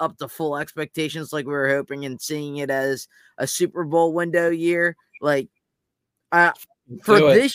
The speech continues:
Speaker 1: year and this year only.
Speaker 2: All in this year, man.
Speaker 1: He's, he's good.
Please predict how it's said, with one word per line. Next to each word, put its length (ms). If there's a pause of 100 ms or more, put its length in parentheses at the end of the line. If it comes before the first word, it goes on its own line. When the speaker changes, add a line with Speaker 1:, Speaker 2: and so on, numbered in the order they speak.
Speaker 1:
year 200
and 180
this 260
year 240
only. 460
Speaker 2:
All 280
in 240 (300)
this 320
year, 140
man. 380 (500)
Speaker 1:
He's, 360 (160)
he's 260
good. 520